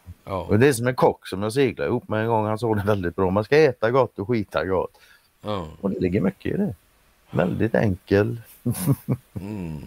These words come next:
Speaker 2: Det gäller information också.
Speaker 1: Ja.
Speaker 2: Man ä-, man äter information.
Speaker 1: Ja. Eller smälter det gör man i alla fall.
Speaker 2: Mm.
Speaker 1: Ja.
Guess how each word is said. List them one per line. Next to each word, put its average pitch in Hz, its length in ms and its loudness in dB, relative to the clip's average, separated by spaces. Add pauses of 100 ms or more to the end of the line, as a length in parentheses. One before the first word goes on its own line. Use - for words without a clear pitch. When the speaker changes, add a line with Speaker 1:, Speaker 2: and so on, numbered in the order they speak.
(560)
Speaker 2:
Det 139 140 6
gäller 156 260 6
information 143 580 -4
också. 117 560 -4 (240)
Speaker 1:
Ja. 113 380 0
Speaker 2:
Man 117 200 0
ä-, 131 180 4
man 135 200 4
äter 107 360 0
information. 120 640 -2 (400)
Speaker 1:
Ja. 95 240 -6 (1000)
Eller 123 140 0
smälter 151 460 -2
det 170 60 0
gör 90 120 -4
man 80 140 -10
i - 20 -12
alla 76 120 -14
fall. - 140 -18 (840)
Speaker 2:
Mm. 76 180 -4 (520)
Speaker 1:
Ja. 92 260 -4